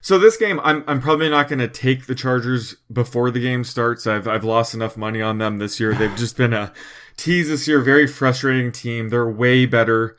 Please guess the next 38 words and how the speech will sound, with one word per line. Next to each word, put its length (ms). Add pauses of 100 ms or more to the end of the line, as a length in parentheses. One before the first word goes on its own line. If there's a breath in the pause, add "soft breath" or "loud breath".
(400 soft breath)
than 160
their 120
five 280
and 120
ten 220
record. 580
Um, 280
their 200
Pythagorean, 1300
uh, 420
expected 520
record 380
is 140
actually 280
seven 340
point 300
six 360
wins 320
and 140
seven 220
point 240
four 100
losses. 480 (480 loud breath)
A 100
lot 220
of 60
that's 220
due 260
to 160
their, 340
um, 400
two 180
and 60
nine 200
record 360
and 200
one 180
game, 260